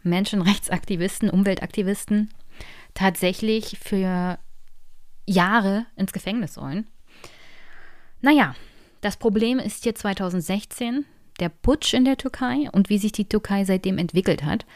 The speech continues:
beziehungsweise wie vor allem die Regierung Erdogan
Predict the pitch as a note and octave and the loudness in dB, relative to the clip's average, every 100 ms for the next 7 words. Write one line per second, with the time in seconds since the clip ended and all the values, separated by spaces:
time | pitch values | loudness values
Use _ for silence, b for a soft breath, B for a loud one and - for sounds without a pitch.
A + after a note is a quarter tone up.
0 | B B F#3+ - G#3 G3 F#3 F#3 F3+ F#3+ | B B -8 0 2 2 2 0 -2 -4
1 | - F3+ G#3 F#3+ F3+ E3 F3+ F3 - F#3+ | -4 -2 0 -2 -4 -4 -4 -4 -2 -2
2 | G#3 E3 F3 B3+ | -2 -2 -2 -4